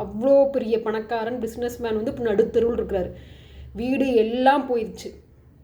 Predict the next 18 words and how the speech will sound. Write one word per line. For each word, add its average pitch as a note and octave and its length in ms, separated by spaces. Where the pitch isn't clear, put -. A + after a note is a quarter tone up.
ஆனா C4+ 500
அவர், A#3 160
அவர் A3+ 100
குடும்பத்தை C#4 380
கூட்டிட்டு B3+ 320
போய் B3+ 460
ஒரு A3+ 140
சாதாரண A#3 600
வீட்டுல A3+ 180
போயிருக்கிறாரு. G#3+ 720
திரும்ப E4+ 360
மறுபடியும் B3+ 640
முதல்ல C4+ 140
இருந்து C4+ 420
உழைக்கிறாரு. A3 680
அஞ்சு B3 400
வருஷம் A#3 340
தாங்க. A3 340